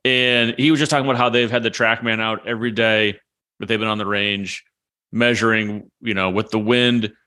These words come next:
with the cold temperatures, with the moisture. He said even with, you know, how having extra layers on affects his distance.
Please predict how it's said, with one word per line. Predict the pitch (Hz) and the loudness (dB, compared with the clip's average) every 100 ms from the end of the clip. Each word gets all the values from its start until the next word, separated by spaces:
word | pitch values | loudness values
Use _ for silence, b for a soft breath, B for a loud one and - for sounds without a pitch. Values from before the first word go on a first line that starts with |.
| _ 117 | _ -8
with | 107 | -6
the | 101 | -8
cold | - 127 117 101 | -2 0 0 0
temperatures, | 123 117 107 - 113 107 101 - - | 0 0 -2 0 0 0 -4 -8 -8
with | 110 - | -8 -4
the | 104 | -2
moisture. | 110 123 120 - 120 113 107 | 2 2 2 0 2 2 0
He | 110 | -4
said | 107 | -4
even | 113 107 107 | -2 -2 -2
with, | 104 - _ _ _ _ _ _ _ _ _ 110 | -2 -4 _ _ _ _ _ _ _ _ _ -4
you | 113 | -2
know, | 98 92 | 0 -2
how | 87 110 113 113 107 - - | 0 2 4 2 -4 -14 -4
having | 117 104 101 | -2 -2 -2
extra | 120 - 107 | -4 -4 -4
layers | 101 117 117 110 | 0 2 2 0
on | 113 113 110 - | 0 0 -2 -8
affects | 104 - 117 - | -8 -4 -4 -4
his | 107 92 | -6 -6
distance. | 107 117 - 117 110 - | -4 -4 -2 -2 -2 -6